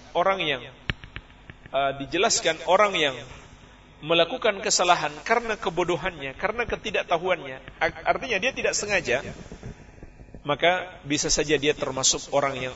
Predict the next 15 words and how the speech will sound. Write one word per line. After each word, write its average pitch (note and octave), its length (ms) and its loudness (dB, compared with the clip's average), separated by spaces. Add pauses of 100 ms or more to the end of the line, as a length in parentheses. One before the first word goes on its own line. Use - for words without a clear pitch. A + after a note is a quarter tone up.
Allah B2+ 320 0 (160)
maafkan B2+ 560 -4
karena C3+ 320 -8
ketidaktahuannya C3 800 -4
tersebut. G#2+ 400 -6 (400)
Iya. - 160 -8 (560)
Tapi C#3+ 240 -2
kalau D#3 240 2
kemudian D#3 400 2
dia D3+ 240 2
sudah D3 240 2
diingatkan, D#3+ 640 2 (560)
dia D#3+ 160 6
sudah D#3 240 4
diajarkan, D#3+ 640 4